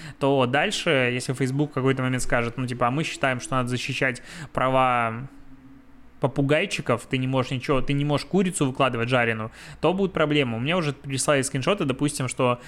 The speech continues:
а, Facebook не хочет, чтобы производители мяса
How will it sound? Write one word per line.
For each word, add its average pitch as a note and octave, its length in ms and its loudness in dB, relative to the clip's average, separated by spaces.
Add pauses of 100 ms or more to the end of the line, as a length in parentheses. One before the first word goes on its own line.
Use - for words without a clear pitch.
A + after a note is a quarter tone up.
(200)
а, B2+ 300 2
Facebook C#3+ 360 0
не E3+ 100 0
хочет, C#3+ 360 0
чтобы B2+ 840 -2
производители C3+ 600 0
мяса C3+ 640 2